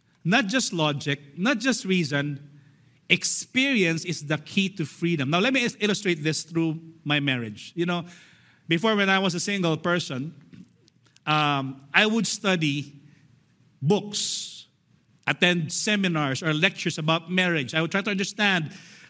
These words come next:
the truth about marriage, that it is the union and the commitment between a man and a wife that no matter what happens, they will never give up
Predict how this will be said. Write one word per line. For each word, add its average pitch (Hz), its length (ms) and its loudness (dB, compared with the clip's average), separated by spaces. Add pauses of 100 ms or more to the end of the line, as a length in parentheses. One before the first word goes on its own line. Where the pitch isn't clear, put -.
(180)
the 170 100 4
truth 254 260 0
about 208 340 2
marriage, 220 680 0 (320)
that 165 240 4
it 214 80 4
is 175 120 0
the 202 120 4
union 208 640 2
and 170 160 0
the 180 60 2
commitment 202 560 0
between 180 560 -2 (120)
a 143 120 2
man 180 500 2
and 180 180 0
a 311 80 0
wife 175 460 0 (460)
that 156 200 0
no 208 160 2
matter 254 320 4
what 262 160 0
happens, 202 560 2 (320)
they 170 260 4
will 180 200 2
never 208 420 2
give 233 200 0
up 180 360 0